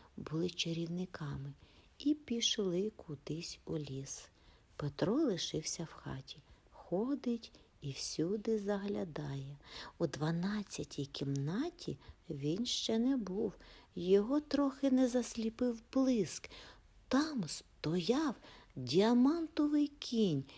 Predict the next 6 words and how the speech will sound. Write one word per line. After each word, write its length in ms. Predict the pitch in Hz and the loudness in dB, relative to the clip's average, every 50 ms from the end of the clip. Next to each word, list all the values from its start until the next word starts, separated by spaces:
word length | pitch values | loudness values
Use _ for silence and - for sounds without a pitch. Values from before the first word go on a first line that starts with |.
| - - - | -20 -10 -2
із 280 | 202 196 190 170 156 - | 0 0 0 0 0 2
золотим 640 | 196 214 240 247 262 262 - 269 254 220 196 160 | 2 2 4 2 0 0 2 2 4 4 2 2
сідлом, 720 | - - - - 214 247 240 240 233 233 214 185 147 135 - - - - - - - - - - | 0 -2 0 2 2 2 2 0 0 0 -2 -2 -4 -6 -10 -14 -20 -20 -20 -18 -18 -18 -12 -8
а 180 | - 143 160 | -6 -6 -6
коло 440 | - - - 185 185 185 185 180 185 | -4 -2 2 4 4 6 6 6 6
нього 640 | 190 190 202 214 247 269 302 311 285 240 202 185 | 4 4 4 4 4 4 4 2 2 0 0 -2